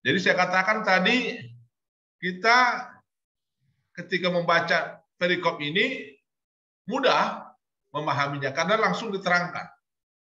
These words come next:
Karena langsung diterangkan. Tapi ketika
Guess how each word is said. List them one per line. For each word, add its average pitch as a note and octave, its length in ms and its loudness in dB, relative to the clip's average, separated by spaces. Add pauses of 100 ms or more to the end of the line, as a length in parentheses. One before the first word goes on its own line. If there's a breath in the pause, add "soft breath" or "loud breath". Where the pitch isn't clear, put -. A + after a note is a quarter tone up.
(120)
Karena C3 240 -6
langsung B2+ 240 -8
diterangkan. - 560 -8 (800)
Tapi G3 240 0
ketika A3 960 2